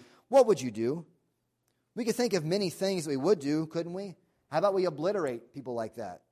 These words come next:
How about we punish them? How about we abandon them? How about we wipe them off the, how about we forget this entire timeline? Let's get rid of space, time, and do something different. Certainly could have done that.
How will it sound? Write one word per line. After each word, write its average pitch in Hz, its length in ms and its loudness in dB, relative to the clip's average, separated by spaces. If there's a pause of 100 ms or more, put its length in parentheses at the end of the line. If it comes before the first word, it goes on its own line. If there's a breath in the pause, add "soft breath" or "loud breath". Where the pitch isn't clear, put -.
(140)
How 131 160 -2
about 156 300 4
we 160 240 -2
punish 175 380 -2
them? 123 140 -6
How 156 120 2
about 160 120 6
we 160 120 2
abandon 160 460 -2
them? 120 100 -12
How 147 120 -2
about 170 120 2
we 160 100 -4
wipe 170 280 0
them 175 80 -6
off 175 160 2
the, 180 100 -2
how 180 80 2
about 190 60 2
we 165 100 -2 (240 loud breath)
forget 185 360 4
this 208 200 0
entire 185 400 -2
timeline? 165 560 -4 (240 soft breath)
Let's 196 200 2
get 220 80 -6
rid 208 140 0
of 180 60 -2
space, 196 360 -2
time, 185 300 -2
and 131 100 -8
do 185 140 -2
something 180 280 -4
different. 135 460 -4
Certainly 147 380 -6
could 139 200 -8
have 107 140 -8
done 175 240 -4
that. 123 240 -6